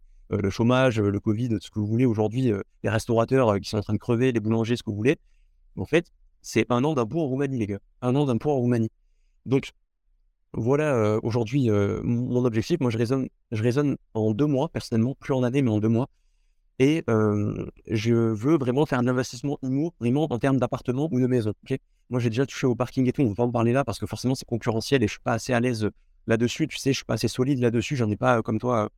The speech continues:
des, des dizaines et des dizaines, tu vois. Euh, donc, c'est concurrentiel, je veux pas en parler, je n'ai jamais parlé sur YouTube.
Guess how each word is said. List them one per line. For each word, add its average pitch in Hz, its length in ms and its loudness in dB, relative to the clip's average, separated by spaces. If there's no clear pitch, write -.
des, 113 120 -4
des 110 100 -2
dizaines 117 300 0
et 113 60 0
des 110 100 -2
dizaines, 123 240 0
tu 131 80 -10
vois. 123 160 -4
Euh, 107 340 0
donc, 110 160 -2
c'est 135 100 0
concurrentiel, 123 440 0
je 107 40 0
veux 101 60 -2
pas 127 80 -2
en 135 60 0
parler, 127 200 2
je 113 80 0
n'ai 101 80 2
jamais 117 160 -2
parlé 120 200 -2
sur - 160 -4
YouTube. 110 260 -2